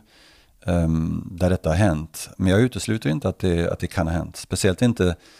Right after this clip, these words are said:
längre bak, eh, i, i tiden. Ehm, jag vet att tidigare generationer har,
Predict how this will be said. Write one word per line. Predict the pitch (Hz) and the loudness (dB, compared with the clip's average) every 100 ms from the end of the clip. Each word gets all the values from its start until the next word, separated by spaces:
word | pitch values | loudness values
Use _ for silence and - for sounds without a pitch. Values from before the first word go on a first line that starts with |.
| - _ _ | -20 _ _
längre | 98 95 90 87 | 2 4 4 4
bak, | 90 92 - - - | 4 4 0 -14 -12
eh, | 85 | -10
i, | 90 92 | -6 -6
i | 90 | -6
tiden. | - 85 76 78 76 - | -2 -2 0 -4 -6 -10
Ehm, | 92 78 80 80 82 - | -8 -8 -8 -8 -12 -10
jag | 95 | -6
vet | 90 | -4
att | 92 | -4
tidigare | - 95 80 85 | 0 0 2 2
generationer | 92 92 92 87 80 80 | 4 2 2 -2 -4 -2
har, | 82 80 | 2 0